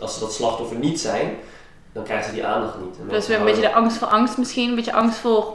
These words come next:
Speaker 2: het onbekende, dat ze niet weten wat er komen gaat.
Speaker 1: Dat honderd procent.
Speaker 2: Ja.
Speaker 1: En, maar dat is voor jou en voor mij en voor anderen, voor iedereen hetzelfde, want we weten niet wat er komen gaat.
Speaker 2: Nee, precies.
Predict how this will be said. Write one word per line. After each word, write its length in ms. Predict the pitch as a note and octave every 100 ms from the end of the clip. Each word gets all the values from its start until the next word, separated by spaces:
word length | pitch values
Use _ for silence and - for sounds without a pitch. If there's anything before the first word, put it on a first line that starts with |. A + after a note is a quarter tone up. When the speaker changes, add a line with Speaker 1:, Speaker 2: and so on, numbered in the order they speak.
| -
Speaker 2:
het 100 | -
onbekende, 600 | A#3 A3 A3 G#3+ A3+ A3
dat 120 | A#3
ze 80 | A3+
niet 100 | G#3+
weten 240 | G3+ G3+ G#3
wat 80 |
er 60 | A3
komen 300 | A3+ A3+ A#3
gaat. 340 | A3+ A#3 C#4+ -
Speaker 1:
Dat 160 | A#3 A3
honderd 260 | A3 A2 G#3
procent. 260 | - F#3+ F#3 -
Speaker 2:
Ja. 60 | A2+
Speaker 1:
En, 100 | B2
maar 100 | B2+
dat 120 | C#3+
is 60 | -
voor 120 | C3
jou 320 | C3+ C#3 C3+
en 240 | C3 B2 A#2+
voor 300 | - A#2+ A#2+
mij 240 | B2+ B2
en 80 | A#2
voor 140 | A#2
anderen, 360 | A#2+ A#2+ A#2 -
voor 140 | A2+
iedereen 240 | C3 B2+ A2+
hetzelfde, 380 | - A#2+ A2+
want 140 | G#2 G#2+
we 80 | G#2+
weten 260 | A2+ -
niet 100 | A2
wat 120 | E2+
er 60 | -
komen 280 | F#2+ F#2+ G2 -
gaat. 100 | G3+
Speaker 2:
Nee, 180 | G#3 G3
precies. 500 | - F#3+ F#3+ -